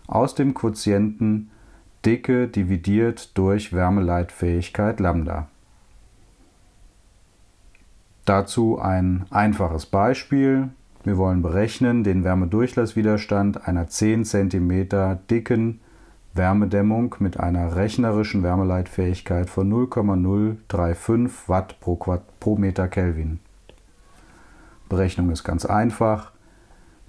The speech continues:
Dicke dividiert durch Wärmeleitfähigkeit ergibt den Wärmedurchlasswiderstand von zwei Komma acht fünf sieben Quadratmeter Kelvin pro Watt.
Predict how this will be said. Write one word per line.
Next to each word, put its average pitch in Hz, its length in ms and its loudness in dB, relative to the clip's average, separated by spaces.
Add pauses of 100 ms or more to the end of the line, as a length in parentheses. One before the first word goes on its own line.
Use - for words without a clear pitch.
(160)
Dicke 120 480 2 (340)
dividiert 95 520 0
durch 87 180 -2
Wärmeleitfähigkeit 98 1300 0
ergibt 104 420 -2
den 107 220 2
Wärmedurchlasswiderstand 92 1200 0
von 104 200 -2
zwei 101 260 -2
Komma 107 360 0
acht - 380 -6
fünf 104 380 -2
sieben 82 460 -2 (200)
Quadratmeter 98 920 -2 (100)
Kelvin 87 580 0
pro 98 240 -2
Watt. - 340 -6